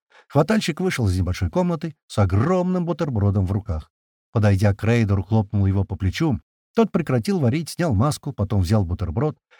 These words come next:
кивнул своей башкой хватальщику и принялся есть. «Вот дела-то!» Всё ещё поражённый этой картиной, снова выдал я. Ходили мы тут часа полтора точно. Всё как и в сервисе один. Такие же отсеки для ремонта машин, суета,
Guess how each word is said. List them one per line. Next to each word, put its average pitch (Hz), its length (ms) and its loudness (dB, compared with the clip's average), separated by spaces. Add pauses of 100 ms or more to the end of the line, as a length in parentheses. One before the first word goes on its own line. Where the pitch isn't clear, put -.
(120)
кивнул 117 400 4
своей 104 240 2
башкой 90 380 0
хватальщику 180 600 -2
и 185 60 0
принялся 95 460 2
есть. 80 360 -4 (580)
«Вот 139 300 4
дела-то!» 120 640 4 (380)
Всё - 160 0
ещё 104 220 4
поражённый 107 560 2
этой 101 120 -4
картиной, 156 460 -2
снова 107 340 2
выдал 85 320 -2
я. 71 260 -8 (540)
Ходили 208 340 4
мы 202 240 2
тут 202 280 -2
часа 151 300 -2
полтора 120 360 0
точно. 85 520 -4 (300)
Всё 226 180 2
как 170 200 -2
и 120 60 2
в - 60 -2
сервисе 175 400 -2
один. 107 300 0 (320)
Такие 208 280 2
же 120 120 4
отсеки 165 380 0
для 147 180 -2
ремонта 139 360 -2
машин, 135 420 -2
суета, 120 600 0